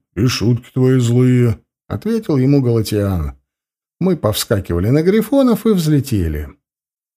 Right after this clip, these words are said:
Наша корова, кстати, ещё продержалась некоторое время против резиновых кулаков,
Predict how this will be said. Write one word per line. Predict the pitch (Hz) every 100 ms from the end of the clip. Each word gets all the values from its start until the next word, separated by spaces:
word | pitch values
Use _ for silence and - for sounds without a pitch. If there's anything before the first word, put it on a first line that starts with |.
| _ _ -
Наша | 117 117 104 92
корова, | 110 135 226 147
кстати, | 95 - 92 80 85
ещё | 90 - 226
продержалась | 262 254 269 214 165 190 202 165
некоторое | 175 - 196 202
время | 151 156 185
против | 151 143 151 165 180
резиновых | 175 131 135 139 147 -
кулаков, | 151 165 151 127 120